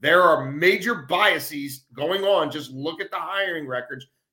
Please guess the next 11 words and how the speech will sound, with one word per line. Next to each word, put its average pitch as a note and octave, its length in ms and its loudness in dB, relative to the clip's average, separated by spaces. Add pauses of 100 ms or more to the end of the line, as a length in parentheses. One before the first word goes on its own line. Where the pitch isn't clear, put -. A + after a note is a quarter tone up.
Nothing C#3+ 460 -4
will F#3 120 -6
change D3+ 540 -6
until B2 340 -10
more B2 300 -6
people C#3+ 320 -4
with A2 160 -14
different B2+ 320 -12
backgrounds, A#2+ 520 -8
different B2 260 -16
experiences, A#2 640 -20